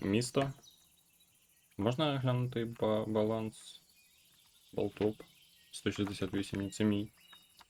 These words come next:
А як перевірити баланс міста? Ага, баланс нуль. Е, так, тоді давай, е, давай сотню.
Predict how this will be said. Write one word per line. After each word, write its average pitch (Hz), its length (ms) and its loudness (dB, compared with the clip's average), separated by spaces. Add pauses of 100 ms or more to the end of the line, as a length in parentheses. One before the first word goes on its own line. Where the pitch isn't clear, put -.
(380)
А 98 80 -2
як 113 140 2
перевірити 127 380 2
баланс 107 440 2
міста? 104 400 -2 (4000)
Ага, 90 320 6
баланс 98 480 4
нуль. 92 220 2 (1200)
Е, 101 240 6 (140)
так, 95 240 2
тоді 101 280 0
давай, 104 480 4 (1080)
е, 101 220 0
давай 104 280 2
сотню. - 360 -2